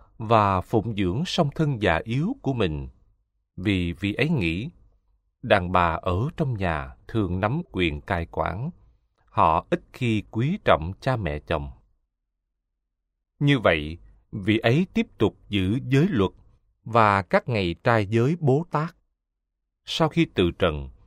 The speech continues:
vị ấy được tái sanh vào cõi trời ba mươi ba trong một lâu đài mười hai dặm. Tôn giả Mahamoggallana du hành như đã tả ở trên, hỏi vị ấy.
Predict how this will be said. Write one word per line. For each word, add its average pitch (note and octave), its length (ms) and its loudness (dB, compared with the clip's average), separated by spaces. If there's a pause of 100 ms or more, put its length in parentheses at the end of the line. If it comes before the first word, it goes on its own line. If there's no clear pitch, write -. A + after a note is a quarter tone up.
(140)
vị G2 240 -4
ấy C3+ 340 0
được G2+ 260 -2
tái D3 200 0
sanh C#3+ 360 0
vào G2+ 160 2
cõi G#2+ 340 0
trời E2 280 2
ba A#2+ 220 -2
mươi B2+ 200 -2
ba A#2+ 340 -2 (440)
trong E3+ 160 4
một G#2 200 2
lâu D#3 160 0
đài E2 360 0
mười D#2+ 360 -4
hai A2 380 -6
dặm. D#2+ 300 -6 (1600)
Tôn A2+ 200 2
giả F2 280 0
Mahamoggallana F#2+ 1300 -2 (340)
du C#3+ 260 -2
hành E2+ 380 -2 (200)
như G#2 260 0
đã F2+ 160 0 (100)
tả D#2+ 120 2
ở G2 240 -6 (100)
trên, A2+ 280 -2 (280)
hỏi E2 340 -2 (100)
vị D#2+ 200 -4
ấy. A#2+ 320 -6